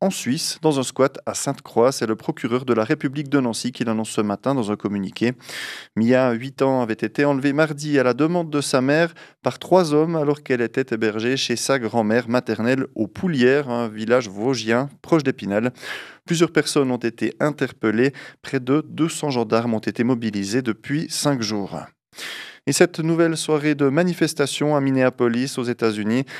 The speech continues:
c'est la septième depuis la mort dimanche dernier de Dante Wright, un jeune homme noir tué par une policière blanche lors d'un banal contrôle routier.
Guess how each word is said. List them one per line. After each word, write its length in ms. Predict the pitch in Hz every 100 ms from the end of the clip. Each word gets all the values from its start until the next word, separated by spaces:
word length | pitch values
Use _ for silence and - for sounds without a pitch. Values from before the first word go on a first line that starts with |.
| - -
c'est 140 | -
la 120 | 143 170
septième 720 | - - 165 - 147 170 160
depuis 380 | 143 - -
la 140 | 156 131
mort 260 | 147 170
dimanche 360 | 120 160 175 147
dernier 460 | 131 123 120 127 143
de 160 | 127
Dante 400 | 110 131 131 120
Wright, 560 | 110 101 107 117 123 -
un 240 | 107 104
jeune 240 | 101 123 120
homme 160 | 107
noir 260 | 104 120 127
tué 260 | - 117
par 180 | 123 113
une 100 | 107
policière 420 | 101 156 143 135
blanche 360 | 113 117 139 -
lors 160 | 123 113
d'un 100 | 139
banal 320 | 131 135 160
contrôle 460 | - 120 - 156
routier. 560 | 110 107 160 156 139 123